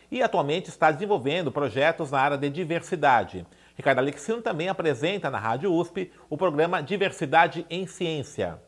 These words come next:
Professor Ricardo, obrigado por ter aceito aí o nosso convite. Me fala um pouquinho sobre, eh, suas pesquisas sobre diversidade, você tem se pautado muito com isso. Inclusive, você tem um conceito interessante que são os grupos socioacêntricos, né?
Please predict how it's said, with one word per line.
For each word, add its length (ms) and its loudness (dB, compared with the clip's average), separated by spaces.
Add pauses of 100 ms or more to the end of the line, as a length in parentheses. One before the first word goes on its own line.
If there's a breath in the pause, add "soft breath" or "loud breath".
(580 soft breath)
Professor 300 2
Ricardo, 300 8
obrigado 400 4
por 100 -4
ter 80 0
aceito 320 0
aí 100 2
o 40 0
nosso 180 -2
convite. 580 -4 (400 loud breath)
Me 80 -4
fala 160 4
um 40 -2
pouquinho 360 -2
sobre, 680 2
eh, 160 0
suas 180 -4
pesquisas 500 -4
sobre 160 -4
diversidade, 720 2
você 160 -6
tem 160 -6
se 160 -10
pautado 440 -2
muito 240 -6
com 100 -10
isso. 420 -8 (220 soft breath)
Inclusive, 320 -2
você 80 -6
tem 140 -4
um 100 -4
conceito 560 -2
interessante 540 -6
que 140 -4
são 260 -6
os 80 -10
grupos 480 -2 (220 soft breath)
socioacêntricos, 1400 0
né? 180 -10